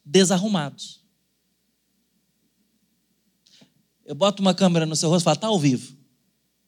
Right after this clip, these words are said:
E você fala, "Põe o filtro." Nem me arrumei, nem passei uma maquiagem. Porque a gente quer mostrar outra coisa que não o natural.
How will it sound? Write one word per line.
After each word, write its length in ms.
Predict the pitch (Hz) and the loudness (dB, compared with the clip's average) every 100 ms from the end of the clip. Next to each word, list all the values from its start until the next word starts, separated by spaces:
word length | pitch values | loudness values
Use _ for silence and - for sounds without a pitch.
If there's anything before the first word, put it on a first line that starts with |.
| _ _ _ _ _ _ _ _ _ | _ _ _ _ _ _ _ _ _
E 60 | 160 | -4
você 120 | 185 | -4
fala, 520 | 180 147 131 120 - _ _ _ _ _ _ _ _ _ _ _ _ _ | -2 -2 -4 -8 -16 _ _ _ _ _ _ _ _ _ _ _ _ _
"Põe 120 | 202 226 | 0 2
o 60 | |
filtro." 420 | - 180 139 - - _ _ _ _ _ _ _ _ _ _ _ _ _ _ _ _ _ _ - | 2 0 0 -8 -18 _ _ _ _ _ _ _ _ _ _ _ _ _ _ _ _ _ _ 0
Nem 140 | 208 | 4
me 80 | 247 | 6
arrumei, 320 | 202 208 196 | 4 6 4
nem 140 | 202 254 | 4 2
passei 440 | - - 190 226 | -2 -8 -4 -2
uma 60 | 202 | -2
maquiagem. 500 | 202 202 165 127 - _ _ - - - | -2 -2 -4 -8 -18 _ _ -20 -20 0
Porque 260 | 196 196 | 0 2
a 140 | 214 185 | 0 0
gente 320 | 170 196 196 | -2 -4 -6
quer 180 | - 202 | -2 0
mostrar 500 | 196 180 - 202 196 | 2 0 -2 0 2
outra 340 | 196 208 233 | 2 2 -4
coisa 320 | 220 202 190 190 | -4 -2 -2 -4
que 100 | 196 | -4
não 180 | 185 | -4
o 20 | 185 | -4
natural. 540 | 185 208 196 160 | -6 -4 -6 -6